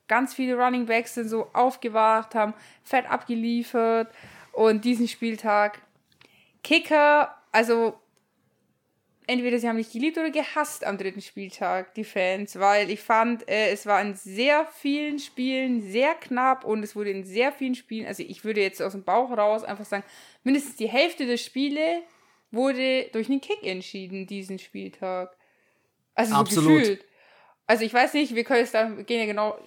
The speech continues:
Speaker 1: gleich nochmal genauer drauf ein, ob mein, ähm,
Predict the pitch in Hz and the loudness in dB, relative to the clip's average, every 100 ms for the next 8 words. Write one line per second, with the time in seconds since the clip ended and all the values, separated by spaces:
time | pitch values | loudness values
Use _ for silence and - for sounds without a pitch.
0 | - 220 233 262 233 226 196 190 240 262 | -6 0 0 2 0 0 -2 0 2 2
1 | 226 226 220 226 208 208 196 196 - 196 | 2 2 0 0 -2 -2 -4 -4 -6 -6
2 | 196 | -8